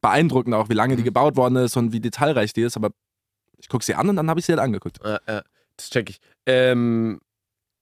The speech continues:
Speaker 2: ich muss halt sagen, also das einzige Szenario, in dem mir eine Sehenswürdigkeit Spaß macht, ist, wenn ich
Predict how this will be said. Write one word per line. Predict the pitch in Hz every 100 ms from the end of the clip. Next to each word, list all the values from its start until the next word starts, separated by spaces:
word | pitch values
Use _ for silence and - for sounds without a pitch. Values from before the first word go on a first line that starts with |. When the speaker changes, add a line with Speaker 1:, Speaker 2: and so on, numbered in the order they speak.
| _ _ 131
Speaker 2:
ich |
muss | 143 165
halt | 151
sagen, | 139 147 -
also | 123
das | 117 - -
einzige | 139 180 202 - 160 143 139
Szenario, | 143 123 131 131
in | 113
dem | 117
mir | 117
eine | 113 110 101 -
Sehenswürdigkeit | 110 135 135 - 113
Spaß | 113 139
macht, | 123
ist, | 110 117
wenn | 120
ich | -